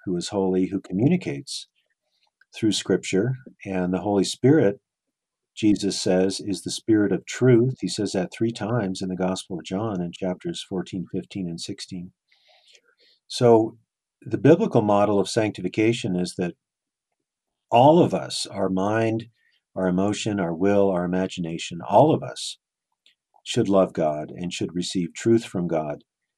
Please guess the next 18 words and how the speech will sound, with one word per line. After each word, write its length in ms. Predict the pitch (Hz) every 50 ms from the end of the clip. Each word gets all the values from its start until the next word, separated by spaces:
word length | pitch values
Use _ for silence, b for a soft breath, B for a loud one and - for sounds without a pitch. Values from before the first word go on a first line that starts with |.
| _ _ _ _ -
But 160 | 117 107 -
sadly, 380 | - 135 135 156 170 143 120
when 160 | 101 101 107 113
you 80 | 117
start 300 | 117 - 139 131 131 127
to 80 | - -
blend 580 | - 101 101 104 107 107 110 110 107 95 - - _ _ _ _ _ _ _ _ _ _ _ _ _
Hinduism, 680 | - 117 113 110 110 104 104 101 - 107 104 98 98 90
Buddhism, 480 | 98 98 98 98 95 90 - 98 92
and 100 | 92 90
Christianity, 880 | - - 98 85 - - 95 92 117 139 160 151 - 90 80 80 85 - _ _ _ _ _ _ _ _ _ _ _
you 160 | - 104 101
can 140 | - - 95
develop 480 | 90 87 90 101 101 104 104 98 - 98
a 60 | 90
form 440 | - - 101 98 98 95 95 95 95
of 440 | 90 95 92 90 90 87 87 -
spirituality 1040 | - - - - 107 98 92 90 - 92 85 90 104 131 139 117 90 85 87 87 85